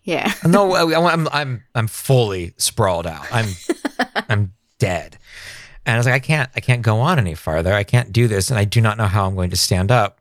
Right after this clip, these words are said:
Speaker 2: And then the next day I shot a bunch of cemeteries. And I don't know if anybody's even remotely interested in my cemetery work, and that's fine.
Speaker 1: I like the stories that you write about them.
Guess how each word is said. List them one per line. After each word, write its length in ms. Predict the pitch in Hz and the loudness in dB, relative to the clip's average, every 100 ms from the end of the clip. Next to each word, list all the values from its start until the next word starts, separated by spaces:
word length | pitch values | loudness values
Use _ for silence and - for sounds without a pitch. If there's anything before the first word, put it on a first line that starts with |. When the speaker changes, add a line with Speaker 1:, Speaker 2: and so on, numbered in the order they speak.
| _ _ | _ _
Speaker 2:
And 120 | 147 151 | -2 0
then 100 | 147 | 2
the 80 | 143 | 2
next 240 | 160 - | 0 -2
day 400 | 147 139 135 131 127 | 0 2 4 2 0
I 480 | 120 110 110 110 110 - | -2 0 0 0 -4 -10
shot 500 | _ - - 98 101 - | _ -2 0 0 0 -2
a 60 | 104 | -4
bunch 240 | 107 107 | -2 0
of 60 | 127 | 2
cemeteries. 760 | 139 196 - 71 64 69 - - - - - _ | 2 -2 -6 -6 -6 -6 -8 -8 -18 -20 -20 _
And 80 | 131 | 0
I 120 | 165 160 | 2 2
don't 160 | 170 | 2
know 220 | 147 135 - | 2 0 -2
if 180 | 170 139 | -4 0
anybody's 320 | 113 113 107 | 0 0 -2
even 180 | 104 104 - - | -2 -6 -6 0
remotely 600 | 107 101 104 117 104 92 | 2 4 2 0 -4 -2
interested 600 | 92 98 87 - 90 - | -2 -4 -4 -4 -6 -6
in 120 | - 101 | -2 0
my 100 | 92 | 0
cemetery 480 | - 90 90 98 90 | 2 0 0 0 0
work, 260 | 87 90 | 0 0
and 120 | 101 | 0
that's 300 | 104 104 - - | 0 0 -2 -4
fine. 720 | - - - 98 110 165 196 - - - - - - _ _ - | -10 -8 -4 0 0 0 -2 -8 -16 -20 -20 -20 -20 _ _ -2
Speaker 1:
I 100 | 277 | 0
like 180 | 381 - | 2 2
the 80 | |
stories 500 | - - 233 233 202 | 0 2 2 4 2
that 240 | 170 190 - | 2 0 0
you 220 | 180 180 | -2 0
write 260 | 165 156 139 | 0 -2 -2
about 300 | 151 165 156 | -2 -4 -4
them. 200 | 147 143 | -6 -8